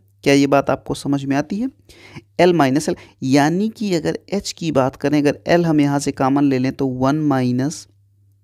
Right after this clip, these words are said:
cos theta, यानी कि एच की वैल्यू डियर क्या आ गई? L वन minus cos theta।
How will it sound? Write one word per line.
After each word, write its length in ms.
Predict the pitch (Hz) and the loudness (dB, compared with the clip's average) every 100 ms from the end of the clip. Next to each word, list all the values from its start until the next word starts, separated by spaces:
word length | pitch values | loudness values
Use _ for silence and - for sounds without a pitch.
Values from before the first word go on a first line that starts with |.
| _ _ _ - | _ _ _ 0
cos 240 | 135 - | 0 0
theta, 360 | - 120 - - - _ - - _ - | -6 -6 -6 -8 -16 _ -20 -20 _ 0
यानी 260 | 135 160 | 4 4
कि 240 | 165 185 - _ | 0 -6 -8 _
एच 280 | 196 202 - 175 | 0 0 -6 -2
की 120 | 151 | 0
वैल्यू 340 | 131 127 147 | 2 2 0
डियर 280 | 147 147 147 | 0 2 2
क्या 220 | 143 185 202 | 0 -4 -4
आ 40 | |
गई? 240 | 143 123 - _ 147 | -4 -6 -10 _ 2
L 320 | 139 160 214 - _ _ _ - _ - | 2 2 -2 -6 _ _ _ -20 _ -8
वन 340 | 127 143 160 160 | 0 0 0 -2
minus 440 | 123 120 127 - | 0 0 -2 -6
cos 300 | - 127 180 - | -2 -2 -2 -6
theta। 320 | - 120 | -12 -6